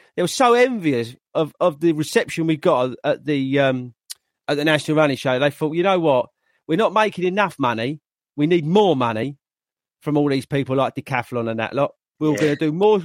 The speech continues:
Speaker 1: Uh, we're gonna do more unbiased shoe reviews at Decathlon, and we, we need more money." So they've now launched their podcast. So
Speaker 2: They
Speaker 1: we
Speaker 2: got
Speaker 1: need
Speaker 2: posh
Speaker 1: reviews.
Speaker 2: armchairs and everything.
Speaker 1: Huh?
Speaker 2: They've got posh armchairs and everything.
Speaker 1: They've got armchairs, everything. We ain't got armchairs.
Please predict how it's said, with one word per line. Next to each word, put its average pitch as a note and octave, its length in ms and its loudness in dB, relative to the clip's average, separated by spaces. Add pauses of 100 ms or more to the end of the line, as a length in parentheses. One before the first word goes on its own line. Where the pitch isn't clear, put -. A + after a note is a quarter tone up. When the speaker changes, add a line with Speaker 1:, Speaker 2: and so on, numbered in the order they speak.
(200)
Speaker 1:
Uh, E3 200 -2
we're D#3 140 -4
gonna E3 120 0
do E3 140 -2
more G3+ 280 0
unbiased E3+ 480 2
shoe E3 200 0
reviews C3+ 320 -4
at A#2 80 -12
Decathlon, B2+ 640 -4 (680)
and D#3 200 0
we, D#3 220 0
we D#3 160 0
need D#3+ 220 0
more D#3+ 260 2
money." A2 340 0
So - 160 -6
they've D#3+ 240 0
now B2+ 180 -2
launched A#2 240 -6
their G#2+ 80 -8
podcast. A2 400 -10
So D3 120 -4
Speaker 2:
They C#3+ 60 2
Speaker 1:
we D3+ 40 4
Speaker 2:
got C#3+ 120 4
Speaker 1:
need F#3+ 100 4
Speaker 2:
posh E3+ 160 0
Speaker 1:
reviews. D#3 260 2
Speaker 2:
armchairs A#2 220 -2
and B2+ 80 -4
everything. A#2 400 -8 (400)
Speaker 1:
Huh? D#3+ 280 -4 (580)
Speaker 2:
They've C#3 60 -6
got B2 140 -2
posh - 240 0
armchairs D3 500 0
and A2+ 80 -10
everything. A#2+ 240 -10
Speaker 1:
They've - 100 2
got C#4+ 140 6
armchairs, F#3 340 -2
everything. F3 260 -6
We C4+ 160 -4
ain't F3 160 0
got A#2+ 120 -4
armchairs. A#2+ 480 -6